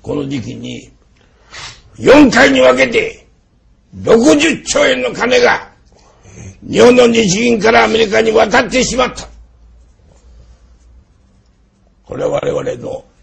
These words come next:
えー、長年、<clears throat> 積み重ねて、え、作り上げた国民の預金や、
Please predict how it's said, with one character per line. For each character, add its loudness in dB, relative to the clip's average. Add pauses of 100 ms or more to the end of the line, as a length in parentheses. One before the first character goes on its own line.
(1080)
え -14
ー、 -16
長 -10
年、 -12 (500)
<clears throat> -8
積 -14
み -6
重 -8
ね -8
て、 -14 (1040)
え、 -12 (720)
作 -12
り -6
上 -2
げ -6
た -18 (1500)
国 -6
民 -8
の -6 (540)
預 -6
金 -6
や、 -20